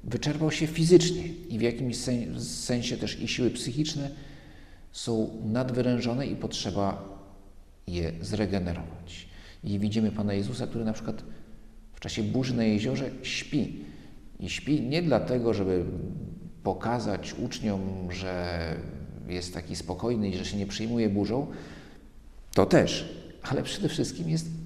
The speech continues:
zwyczajnie zmęczony i kołysząca się łódź,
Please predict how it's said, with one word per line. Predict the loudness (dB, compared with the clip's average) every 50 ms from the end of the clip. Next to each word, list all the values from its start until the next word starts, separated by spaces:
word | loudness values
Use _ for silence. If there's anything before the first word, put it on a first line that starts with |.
| -10
zwyczajnie | -8 -2 0 0 0 0 0 -2 0 0 -2 -2 -4 -6
zmęczony | -4 -2 0 0 0 0 2 2 2 2 2 2
i | 0
kołysząca | 2 2 2 2 2 2 -2 -2 -2 -4
się | -4 0 2 2
łódź, | 4 4 4 2 0 -4